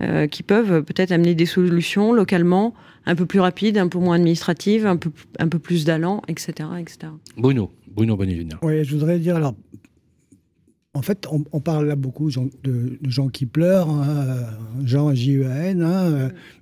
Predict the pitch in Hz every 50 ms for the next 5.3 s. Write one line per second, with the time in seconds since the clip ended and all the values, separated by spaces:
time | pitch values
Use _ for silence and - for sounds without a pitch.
0 | _ - 135 143 156 147 - - 247 208 180 190 180 - - 170 160 160 180 175
1 | 160 143 135 143 156 180 170 160 147 139 135 139 - - - - - - _ -
2 | 156 156 147 151 151 151 151 151 151 143 143 147 135 - 160 - 185 208 196 165
3 | 160 143 139 170 226 262 - 175 156 135 139 139 - 160 131 - - 170 - -
4 | - 135 127 139 156 185 214 220 - - - 139 143 151 143 139 147 147 151 180
5 | 190 180 151 135 135